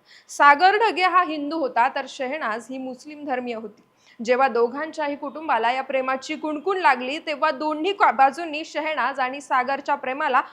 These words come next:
विरोध होण्यास सुरुवात झाली. पण शेहनाज आणि सागर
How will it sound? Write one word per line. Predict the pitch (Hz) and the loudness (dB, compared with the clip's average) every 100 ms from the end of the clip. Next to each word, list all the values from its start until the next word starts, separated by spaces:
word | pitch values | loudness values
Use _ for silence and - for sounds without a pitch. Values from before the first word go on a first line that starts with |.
| _ - | _ -4
विरोध | 311 370 381 | 0 2 0
होण्यास | 349 285 269 277 | 0 0 -2 -4
सुरुवात | 302 247 226 | -8 -4 -4
झाली. | 208 226 190 - _ 226 | -6 -8 -10 -14 _ -8
पण | 240 | -8
शेहनाज | - 262 302 226 233 - - | -8 -8 -6 -6 -8 -12 -4
आणि | 285 294 330 | 0 0 -2
सागर | - 269 202 | 2 2 2